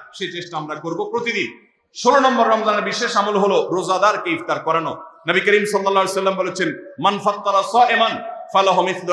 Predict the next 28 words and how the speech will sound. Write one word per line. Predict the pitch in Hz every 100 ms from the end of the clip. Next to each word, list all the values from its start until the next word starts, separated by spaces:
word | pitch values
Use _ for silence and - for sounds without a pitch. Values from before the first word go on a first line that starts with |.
| 180
আজরিহি | 208 185 208 196 170 196 175
মিন | 196 196
গায়রি | 220 196
আন | 202 214 220
ইউনকাসা | 220 214 214 - 190
মিন | 202 202 220
আজরিহি | 233 220 185 190
শাইআ।" | 254 254 247 190 - - - - 190
যদি | 214
কেউ | 208 214
কোনো | 208 208 208
রোজাদারকে | 196 196 202 196 196
ইফতার | 185 - 185
করায়, | - 175 196 226 269 277 - - -
আল্লাহ | 214 226 226
রাব্বুল | 190 214
আলামিন | 214 214 214 - - - 208
ওই | 269 254
রোজাদারের | 233 226 214 208 202 185
রোজার | 190 208 196
কারণে | 196 190 190
তিনি | 190 208 233
যে | 233
সওয়াব | - 214 214 214
পেয়েছেন, | 208 208 196 -
তারটা | 165 -
তিনি | 196 208
পাবেন। | 208 208 214 247 277